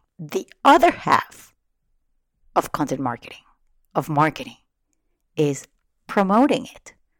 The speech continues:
So I saw this as a problem long time ago when I gave this advice to businesses. Don't forget the marketing is content marketing. Let me repeat that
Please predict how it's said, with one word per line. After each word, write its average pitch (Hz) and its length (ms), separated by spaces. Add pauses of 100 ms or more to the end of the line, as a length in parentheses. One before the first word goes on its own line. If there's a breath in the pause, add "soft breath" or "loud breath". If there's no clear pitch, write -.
(140)
So - 320 (420 loud breath)
I 196 140
saw 247 380
this 220 320
as 156 220
a 135 80
problem 165 640
long 165 540
time 151 300
ago 123 340 (460 loud breath)
when 165 160
I 165 120
gave 196 420
this 165 260
advice 139 840
to 151 140
businesses. - 720 (560 soft breath)
Don't 220 360
forget 175 680 (100)
the 170 100
marketing 147 720 (460)
is 160 480 (220)
content 139 680 (360)
marketing. 139 1300 (800)
Let 190 100
me 220 100
repeat - 440
that - 220